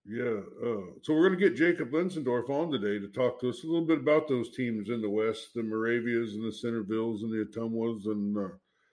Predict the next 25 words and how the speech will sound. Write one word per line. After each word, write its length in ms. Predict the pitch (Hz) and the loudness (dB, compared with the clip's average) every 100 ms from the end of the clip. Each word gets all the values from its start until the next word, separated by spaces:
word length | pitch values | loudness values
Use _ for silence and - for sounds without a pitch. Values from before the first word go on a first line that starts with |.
| _ _ _ _ - | _ _ _ _ -4
uh, 280 | 95 95 117 | 0 4 6
as 80 | |
well 180 | 123 123 | 10 10
as 120 | 120 | 8
the 60 | 120 | 2
Cardinals 520 | - 113 110 117 104 | 2 2 4 0 -2
and 100 | 120 | -2
the 80 | 117 | -4
Peakins 600 | - 120 - 113 107 98 | -4 -4 -4 -6 -6 -6
and, 160 | 107 104 | -6 -4
uh, 40 | |
those 240 | 104 110 - | -2 -4 -2
teams 240 | 131 101 | -2 -2
that 100 | 101 | -4
he 140 | 127 110 | -4 0
covers. 460 | 117 110 120 - | 2 2 0 -6
So, 520 | - 110 95 101 92 | -4 -2 0 0 0
uh, 40 | - _ _ _ _ _ - 101 | -4 _ _ _ _ _ -14 -4
that 400 | 117 120 110 127 120 | 0 0 0 -4 -2
will 220 | 120 120 | 2 2
be, 400 | 117 117 107 107 - _ | 4 4 4 0 -6 _
it'll 120 | 127 135 | 0 4
be 80 | |
nice 300 | 131 131 120 | 6 4 2
to, 140 | 131 | -2